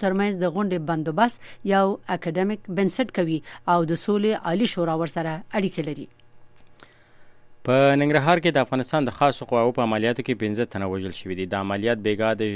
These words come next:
Speaker 2: ش-، بیګا شپه په یولس بجو د بېسودو ولسوالۍ د کڅ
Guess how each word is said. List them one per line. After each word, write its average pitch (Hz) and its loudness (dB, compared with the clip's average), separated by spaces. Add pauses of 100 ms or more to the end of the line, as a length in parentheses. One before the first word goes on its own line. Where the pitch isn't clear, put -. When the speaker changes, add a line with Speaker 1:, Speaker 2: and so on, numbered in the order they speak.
(140)
Speaker 2:
ش-، - -12
بیګا 107 0 (120)
شپه 107 0
په 101 -2
یولس 123 -2
بجو 113 -2
د - -2
بېسودو 110 -2
ولسوالۍ 104 -2 (100)
د - -16
کڅ 120 -4